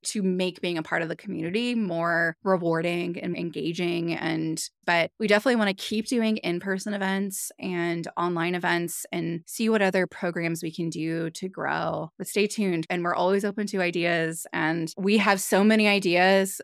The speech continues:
but there's only so many hours in the day. <laughs> And we wanna be better about sharing those ideas and also enabling people to organize on those ideas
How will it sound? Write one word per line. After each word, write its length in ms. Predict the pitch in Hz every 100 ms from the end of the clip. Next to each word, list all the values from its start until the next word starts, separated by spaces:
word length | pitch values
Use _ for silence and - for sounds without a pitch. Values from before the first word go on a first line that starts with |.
| -
but 380 | 170 160 156
there's 200 | 175 170
only 180 | 185 185
so 160 | 185 180
many 140 | 190
hours 300 | 196 196 277
in 80 | 277
the 60 | 262
day. 420 | - 226 233 269
<laughs> 40 | - - 415 -
And 500 | 214 196 190 190 196 -
we 180 | 202
wanna 200 | 208 196
be 120 | 190 196
better 360 | 170 170 170
about 580 | 170 160 147 156 156 - _ -
sharing 480 | - - 180 202 233
those 180 | 233
ideas 580 | 233 233 233 240 240 226 -
and 120 | 180
also 680 | 170 175 175 175 170 170 165
enabling 500 | 196 180 175 185 175
people 340 | 175 170 175 165
to 200 | - 165
organize 440 | - 214 196 160
on 120 | 160
those 180 | - 185
ideas 580 | - - - - -